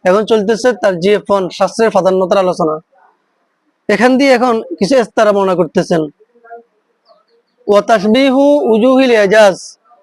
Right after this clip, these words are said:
বিল আশিয়াইল মুহতাজিবাতি তাহতাল আস্তারি ইস্তিআতুম বিল কিনায়া।"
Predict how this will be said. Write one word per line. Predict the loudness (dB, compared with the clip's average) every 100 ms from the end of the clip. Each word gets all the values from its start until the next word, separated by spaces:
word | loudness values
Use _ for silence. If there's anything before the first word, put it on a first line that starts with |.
| _ _ _ _ -2
বিল | -2 0
আশিয়াইল | -2 -2 0 4 4 2
মুহতাজিবাতি | -2 -2 -2 0 0 0 0 -2 -2 -10 -20 _ _ _ _ _ _ -2
তাহতাল | 0 0 0 -2 -2
আস্তারি | -6 -4 0 2 4 0 -2 -8 -18 -6
ইস্তিআতুম | -4 -2 0 2 2 0 0
বিল | 0
কিনায়া।" | 0 0 0 -2